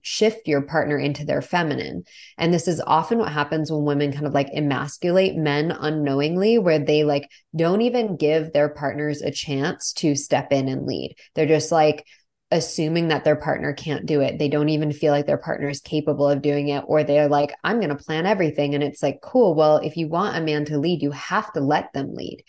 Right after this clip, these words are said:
You can't just say you want it, but then you take over everything and you make all the plans and, like, you make all the decisions and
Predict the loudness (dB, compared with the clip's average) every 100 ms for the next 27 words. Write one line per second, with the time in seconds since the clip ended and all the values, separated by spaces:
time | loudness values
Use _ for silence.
0 | -20 -20 -8 -2 0 0 0 -2 -4 0
1 | 2 4 2 2 0 0 0 -2 -2 -2
2 | -2 -2 -2 -2 -2 2 2 4 2 2
3 | -2 -4 -6 -4 -2 -2 -2 -2 0 0
4 | -2 -6 -4 -2 -2 -2 -2 -2 -2 -4
5 | -2 0 0 0 2 2 2 -2 -2 -2
6 | 0 -2 -2 -2 -2 -2